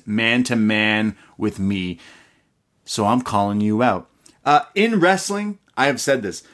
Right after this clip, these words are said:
This is what a, a guy needs to tell. Like,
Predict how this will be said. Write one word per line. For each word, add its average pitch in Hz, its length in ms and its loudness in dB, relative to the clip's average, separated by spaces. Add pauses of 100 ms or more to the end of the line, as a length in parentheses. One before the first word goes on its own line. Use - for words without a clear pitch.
(200)
This 202 240 2
is 156 220 -2
what 143 180 2
a, 147 140 2 (240)
a 139 100 2
guy 131 320 4
needs 127 220 4
to 120 80 -12
tell. - 260 -6
Like, 131 260 0